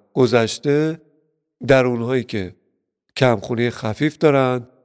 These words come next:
یا دو هفته بعد از شروع درمان با آهن در افراد مبتلا به کمخونی متوسط تا شدید. پیگیری برای تایید اینکه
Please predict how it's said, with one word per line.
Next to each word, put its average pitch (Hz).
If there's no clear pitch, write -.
یا 160
دو 147
هفته 131
بعد 165
از 160
شروع 139
درمان 123
با 117
آهن 107
در 135
افراد 143
مبتلا 143
به 143
کمخونی 123
متوسط 107
تا 131
شدید. -
پیگیری 147
برای 120
تایید 131
اینکه 123